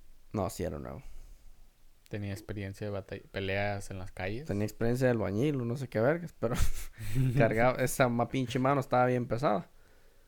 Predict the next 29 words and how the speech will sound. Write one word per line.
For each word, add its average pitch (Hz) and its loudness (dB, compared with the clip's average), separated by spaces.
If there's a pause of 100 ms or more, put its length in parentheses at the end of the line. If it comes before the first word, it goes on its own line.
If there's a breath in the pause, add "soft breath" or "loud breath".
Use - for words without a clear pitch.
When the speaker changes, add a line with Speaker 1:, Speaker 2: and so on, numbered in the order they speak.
(140)
Speaker 2:
Ahí 87 -8
está, 90 -10
tal 98 -12
vez 92 -12
Speaker 1:
Y - -10
hay 104 0
Speaker 2:
unos - -2
Speaker 1:
gente 117 -4
que 123 -8
tenía 120 0
talento 131 0
pa 107 -4
tirar 107 0
acá, 151 0
güey, 160 -4
y - -4
acá, 151 -2
o 101 -4
lo 104 -2
que - -14
sea. - 0
Lo 107 -4
que 107 -6
estoy 123 -2
diciendo 143 2
es 139 2
de 113 0
que, 95 -4
arre, 226 2